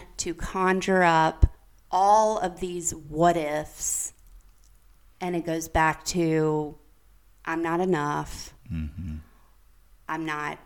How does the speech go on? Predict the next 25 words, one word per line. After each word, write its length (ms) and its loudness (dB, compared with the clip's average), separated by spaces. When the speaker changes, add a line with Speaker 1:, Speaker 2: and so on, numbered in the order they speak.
Speaker 1:
thin 560 -2
enough. 520 -4
I'm 160 -10
not 240 -10
pretty 500 -2
enough. 580 -8
I'm 120 -8
not 420 -14
wealthy 640 0
enough. 480 -8
Speaker 2:
I 60 -12
Speaker 1:
It's 100 -2
Speaker 2:
don't 160 -4
have 240 0
enough. 440 0
Speaker 1:
Yeah. 120 -2
Speaker 2:
I'm 60 4
not 80 -6
doing 240 0
enough. 640 -4
Speaker 1:
And, 220 -2
and 220 0
the, 200 -4
really 300 0
the 240 -8